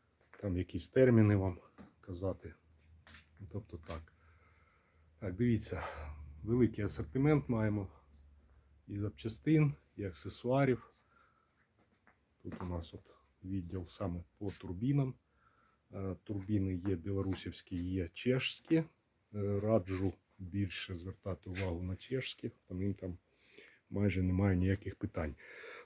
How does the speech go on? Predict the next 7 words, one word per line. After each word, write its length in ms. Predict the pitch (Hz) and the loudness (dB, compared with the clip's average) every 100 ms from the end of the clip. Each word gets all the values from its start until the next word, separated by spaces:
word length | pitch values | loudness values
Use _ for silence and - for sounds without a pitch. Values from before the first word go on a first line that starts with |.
| - - | -20 0
По 320 | 107 104 98 - | 6 8 8 6
білорусівським 840 | 104 107 127 113 104 - 110 95 - | 6 8 8 6 0 4 4 4 2
іноді 340 | 107 107 92 98 | 4 4 6 4
виникають 580 | 98 95 - 85 78 | 4 2 0 -2 -2
питаннячка 600 | - - 123 139 127 - 127 | -8 -2 2 2 2 -2 -4
останнім 440 | - 113 107 104 | -2 2 4 4
часом, 520 | - 110 104 110 101 | 0 -4 -4 -4 -6